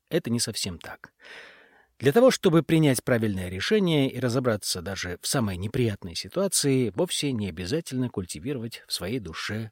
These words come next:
обиду. Допустим, ваш ребенок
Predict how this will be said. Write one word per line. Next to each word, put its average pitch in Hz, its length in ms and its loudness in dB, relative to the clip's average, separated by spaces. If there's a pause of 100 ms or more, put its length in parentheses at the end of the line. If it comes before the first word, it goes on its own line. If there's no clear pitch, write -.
(140)
обиду. 78 560 -8 (840)
Допустим, 95 680 -4 (100)
ваш 107 360 -10
ребенок 143 560 -4